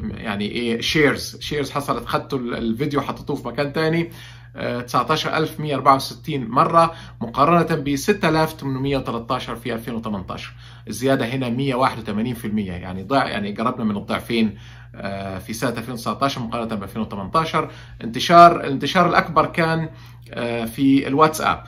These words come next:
انتوا بتنشروا الفيديوهات أكتر في الواتساب. في ألفين وتسعتاشر، ستة وخمسين في المية من المشاركات، من الشيرز اللي حصلت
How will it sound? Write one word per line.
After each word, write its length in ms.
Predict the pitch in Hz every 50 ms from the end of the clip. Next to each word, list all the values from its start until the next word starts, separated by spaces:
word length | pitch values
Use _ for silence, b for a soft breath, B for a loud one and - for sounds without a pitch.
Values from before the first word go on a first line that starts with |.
| - - - -
انتوا 220 | 120 123 - 139
بتنشروا 460 | - - 165 160 - - 143 139 123
الفيديوهات 500 | 117 104 127 113 120 117 135 165 165 165
أكتر 280 | 160 170 - - 165 147
في 260 | 143 - - 143 139
الواتساب. 560 | 139 139 139 139 139 - - 180 185 185 185 B B B B B B -
في 160 | - - 139
ألفين 380 | 135 - - 160 165 160 160 147
وتسعتاشر، 1600 | 139 135 135 135 131 131 127 - - - 120 120 120 117 117 113 113 113 117 - - - - 127 123 123 165 165 160 - 156
ستة 400 | 131 - - 214 - - - 170
وخمسين 420 | 156 - - 143 127 - - 175 165
في 120 | - -
المية 340 | 127 127 127 120 110 104 98
من 200 | 101 117 135 135
المشاركات، 560 | 135 127 113 - 131 120 120 120 143 131 -
من 140 | 135 123 120
الشيرز 420 | 117 113 - - 160 156 147 139
اللي 120 | 139 127 120
حصلت 440 | - 170 170 175 165 185 190 -